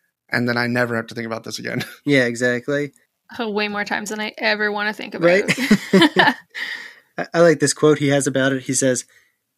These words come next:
Speaker 2: uh, talking about that very issue, he says, "The subject matter in question was learned in isolation. It was put, as it were, in a watertight compartment.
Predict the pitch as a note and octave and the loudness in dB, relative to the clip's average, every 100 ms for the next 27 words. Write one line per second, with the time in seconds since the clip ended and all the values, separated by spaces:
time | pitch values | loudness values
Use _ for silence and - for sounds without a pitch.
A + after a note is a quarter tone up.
0 | _ C3 A#2+ A#2+ D3 C3 C3 B2+ A#2+ B2+ | _ -4 -4 0 0 2 0 0 0 0
1 | A#2+ - _ _ C3+ C3 A#2+ B2 B2+ C#3+ | -2 -4 _ _ -2 0 2 0 -2 -2
2 | D3 C3+ - - - - - - _ D#3 | -6 -8 -20 -20 -20 -20 -20 -20 _ 2
3 | D3 C3+ C#3+ F#3 F3 F3+ E3 D#3+ D#3+ C#3 | 2 4 4 4 6 4 4 6 6 4
4 | - C3+ - C3+ A#2 B2 A#2+ A#2 A#2 - | 2 2 2 0 0 -2 -2 -4 -6 -4
5 | C#3 - - F3+ D3+ _ _ _ - C3 | -4 -2 -2 -4 -6 _ _ _ 2 2
6 | B2 - A3+ - _ D3 B2+ C#3+ B2+ A#2+ | 2 2 2 2 _ -4 -4 -2 -2 -2
7 | C3+ _ D3+ C3 B2 C#3+ E3 D3 D3 D3 | -4 _ -4 -2 0 2 2 0 -2 -2
8 | C3+ A#2+ A2+ - D2 | -4 -4 -8 -10 -12